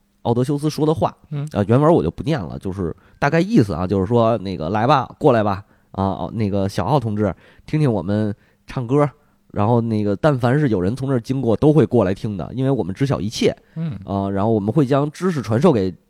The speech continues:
Speaker 1: 人们，
Speaker 2: 嗯。
Speaker 1: 就是也会给你讲讲特洛伊的这个鏖战的故事。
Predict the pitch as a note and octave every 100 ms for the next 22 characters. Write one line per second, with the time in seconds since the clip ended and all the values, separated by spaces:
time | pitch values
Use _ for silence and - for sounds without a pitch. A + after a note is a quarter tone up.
0 | _ A2 G2+ G#2+ G2+ - - A#2+ F#2 -
1 | G2 G#2 G2 - _ _ F2+ F#2+ B2+ B2+
2 | D3 B2+ A#2 A2 - A#2+ G#2+ C#3+ C#3+ G2+
3 | G2 F2+ C#2+ F#2 G#2 A#2+ F#2 - E3+ D3+
4 | G2+ F2